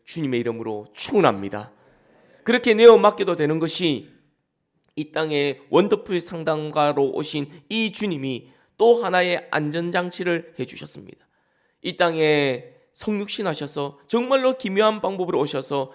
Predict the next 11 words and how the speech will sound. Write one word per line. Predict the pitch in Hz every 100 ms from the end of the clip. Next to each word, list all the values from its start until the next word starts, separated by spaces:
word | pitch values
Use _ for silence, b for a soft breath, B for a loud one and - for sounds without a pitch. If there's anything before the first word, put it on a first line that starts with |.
| b b
우리의 | - 160 165 151 151
죄짐을 | - 131 - 202 196 165 110 - _
그를 | 147 151
지고 | 151 156 160 156
십자가에 | 151 - 247 208 175
달려 | 156 156
돌아가심으로 | 170 151 143 - 135 135 131 B B
우리의 | 175 220 226 214
모든 | 165 226 302 302 277
죄 | 247 196 196
문제까지도 | 180 156 165 175 175 160 160